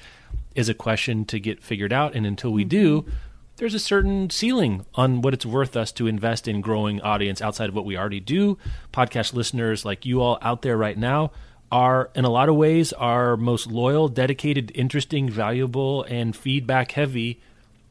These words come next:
Speaker 1: audience. And so it's important to us even outside of the business. But in terms of where we're gonna put marginal dollars of profit to reinvest in the company, hard to make a, a case for it right now, to be honest with you.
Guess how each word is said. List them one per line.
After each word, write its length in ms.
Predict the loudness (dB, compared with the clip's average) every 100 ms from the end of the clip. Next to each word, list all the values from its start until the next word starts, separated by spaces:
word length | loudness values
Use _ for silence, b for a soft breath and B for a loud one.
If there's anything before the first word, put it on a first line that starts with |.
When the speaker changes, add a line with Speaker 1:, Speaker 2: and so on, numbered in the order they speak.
| _ 0
Speaker 1:
audience. 600 | 4 4 2 -2 -6 -6
And 120 | -2 2
so 140 | 2
it's 100 | 2
important 300 | 0 0 0
to 60 | 0
us 100 | 0
even 180 | 0 -2
outside 320 | -2 0 -2
of 80 | 0
the 80 | 0
business. 580 | 0 0 -2 -4 -8 b b b b b
But 120 | 0 0
in 80 |
terms 200 | 2 0
of 120 | 2 2
where 160 | 4
we're 80 | 4
gonna 120 | 2
put 140 | 0 0
marginal 380 | 2 2 2
dollars 260 | 2 2 2
of 80 | -2
profit 320 | -2 -2 -2
to 80 | -4
reinvest 400 | -4 -4 -6 -8
in 40 |
the 20 | -10
company, 420 | -8 -6 -6 -6 -12 -20 -18
hard 180 | -2 0
to 60 | 2
make 140 | 0
a, 60 | -4 -8 -10
a 60 |
case 240 | -2 0 0
for 120 | -2
it 40 | -6
right 160 | -8
now, 220 | -10 -14 -14
to 80 | -12
be 100 | -12
honest 200 | -12 -14
with 160 | -16
you. 60 | -20